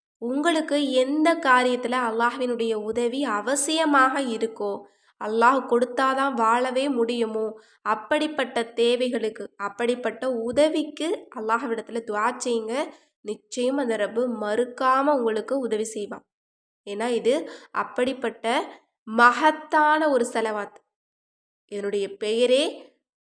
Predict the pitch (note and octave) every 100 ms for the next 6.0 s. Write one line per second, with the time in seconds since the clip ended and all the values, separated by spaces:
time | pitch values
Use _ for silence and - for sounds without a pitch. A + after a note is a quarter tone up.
0 | _ - A#3+ A#3+ C4+ D4+ D4+ D4 C#4+ C4+
1 | C#4+ A3+ A3 A3 A#3+ A3 G#3+ - _ F#3+
2 | A3 - A#3+ B3 C#4 C4 A#3 A3 A#3+ D4+
3 | B3 B3 C#4 D4+ D#4 D4+ A3+ A3+ G#3 G3
4 | - _ _ _ _ _ _ _ _ _
5 | _ _ _ _ _ B3+ B3+ E4 D#4 C4